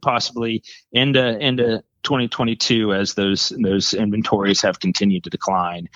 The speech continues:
Third quarter estimates continue to be re-, revised lower due to the Delta variant and the supply chain issues, um,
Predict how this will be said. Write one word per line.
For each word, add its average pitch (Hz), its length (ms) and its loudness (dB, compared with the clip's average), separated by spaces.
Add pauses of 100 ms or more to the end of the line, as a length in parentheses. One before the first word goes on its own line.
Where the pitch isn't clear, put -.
(360)
Third 135 180 0
quarter 120 260 2
estimates 113 540 0
continue 135 360 2
to 123 80 -2
be 123 120 4
re-, 120 240 2 (100)
revised 127 440 0
lower 127 400 0
due 123 100 -2
to 120 80 -6
the 117 80 -6
Delta 113 340 -4
variant 110 440 0
and 107 120 -6
the 107 140 -10
supply 113 380 -2
chain 113 240 0
issues, 117 580 0 (340)
um, 101 460 0